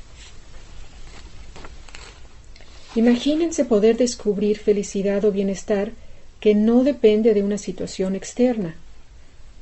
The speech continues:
Al adentrarnos en la práctica de la atención plena, descubrimos esta posibilidad de estar presentes a la realidad tal cual es, libre de comentarios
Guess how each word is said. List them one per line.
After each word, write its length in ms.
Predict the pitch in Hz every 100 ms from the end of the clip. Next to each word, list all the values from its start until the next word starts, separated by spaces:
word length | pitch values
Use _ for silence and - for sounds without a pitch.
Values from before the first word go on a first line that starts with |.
| -
Al 140 | 196
adentrarnos 800 | 190 202 202 240 240 254 285 269
en 100 | 214
la 80 | 196
práctica 580 | - 202 202 196 190 180
de 80 |
la 80 | 180
atención 480 | 180 185 180 208 208
plena, 440 | 220 220 196 175
descubrimos 800 | 180 180 - 196 190 220 233 233
esta 260 | 196 - -
posibilidad 760 | 196 - 202 196 208 208 190 185 - - - - - -
de 60 |
estar 320 | 202 - 240 240
presentes 720 | 220 214 - 240 240 247 240
a 80 | 208
la 140 | 196
realidad 580 | 190 185 185 190 208 269 - -
tal 180 | 190 185
cual 300 | 202 196 180
es, 260 | 160 - - - - - - - - -
libre 400 | 202 247 269 254
de 140 | 240
comentarios 920 | 196 180 180 208 220 240 262 277 -